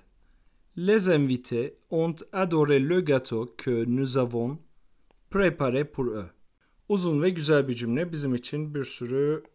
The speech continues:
öğe çıkartma, çalışma fırsatı. Cümlenin öznesi les invités. Şimdi buradaki fiil, invite fiili, invite quelqu'un diyebiliriz.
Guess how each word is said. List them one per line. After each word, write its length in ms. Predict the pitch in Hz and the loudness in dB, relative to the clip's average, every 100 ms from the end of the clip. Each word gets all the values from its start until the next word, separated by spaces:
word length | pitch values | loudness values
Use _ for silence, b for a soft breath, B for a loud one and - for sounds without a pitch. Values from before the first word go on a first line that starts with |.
| _ _ | _ _
öğe 280 | 139 127 127 | -2 0 -2
çıkartma, 520 | - - 117 - 151 | -8 -8 -8 -8 -10
çalışma 520 | - 131 123 - 123 | -6 -4 -4 -6 -10
fırsatı. 640 | 113 110 - 110 - 127 185 _ _ _ _ _ _ _ _ _ _ _ _ | -10 -12 -10 -10 -10 -12 -14 _ _ _ _ _ _ _ _ _ _ _ _
Cümlenin 440 | - 190 190 160 156 | -4 0 0 0 2
öznesi 600 | 185 165 143 135 185 156 | 2 2 0 0 -2 0
les 180 | 139 120 | 0 0
invités. 440 | 123 107 - - - | -2 -4 -8 -20 -16
Şimdi 440 | - 185 131 135 | -8 -4 -4 -4
buradaki 380 | 220 190 127 - | -4 -2 -4 -6
fiil, 440 | - 165 131 117 - _ _ _ _ _ _ _ _ _ _ _ _ _ _ _ _ | -10 -4 -4 -6 -10 _ _ _ _ _ _ _ _ _ _ _ _ _ _ _ _
invite 480 | 226 226 185 180 156 | 0 0 0 -2 -4
fiili, 520 | - 120 104 117 - - _ _ _ - - - | -4 -6 -4 -6 -8 -20 _ _ _ -20 -20 -4
invite 480 | 185 175 160 185 185 | -2 -2 -2 -6 -2
quelqu'un 520 | 151 139 - 143 135 | -4 -4 -4 -4 -2
diyebiliriz. 720 | 120 110 107 101 135 - | -4 -4 -6 -8 -8 -12